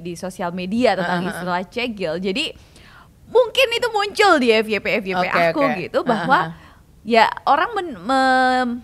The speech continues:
Speaker 1: mendiagnosis lagi, apa ya, menyebut dirinya
Speaker 2: Self proclaim.
Speaker 1: Iya, self proclaim
Speaker 2: Heeh.
Speaker 1: kalau dirinya tuh cegil.
Speaker 2: Apa yang dia
Speaker 1: Kayak
Speaker 2: lakukan?
Speaker 1: gitu.
Speaker 2: Contoh.
Speaker 1: Hmm, sebenarnya aku juga nggak ngeliat, apa ya, maksudnya aku nggak ngeliat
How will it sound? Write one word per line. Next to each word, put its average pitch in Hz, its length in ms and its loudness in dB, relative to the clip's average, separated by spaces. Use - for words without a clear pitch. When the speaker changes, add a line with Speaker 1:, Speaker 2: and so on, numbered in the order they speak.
Speaker 1:
mendiagnosis 185 880 -10
lagi, 180 180 -10
apa 170 140 0
ya, 277 140 4
menyebut 311 340 0
dirinya 254 680 0
Speaker 2:
Self 226 320 -2
proclaim. 202 560 -2
Speaker 1:
Iya, 254 180 0
self 233 280 -8
proclaim 247 500 -4
Speaker 2:
Heeh. 202 80 -8
Speaker 1:
kalau 240 180 -2
dirinya 208 400 -10
tuh 302 140 -14
cegil. 190 840 -4
Speaker 2:
Apa 269 260 -2
yang 262 80 -6
dia 233 100 -2
Speaker 1:
Kayak 214 220 0
Speaker 2:
lakukan? 202 160 -6
Speaker 1:
gitu. 190 220 -4
Speaker 2:
Contoh. 160 400 -8
Speaker 1:
Hmm, 381 960 -8
sebenarnya 262 800 -4
aku 415 160 -4
juga 233 220 -6
nggak 196 240 -4
ngeliat, 185 360 -4
apa 262 220 -8
ya, 156 160 -6
maksudnya 196 320 -8
aku 320 80 -10
nggak 262 240 -4
ngeliat 196 420 -2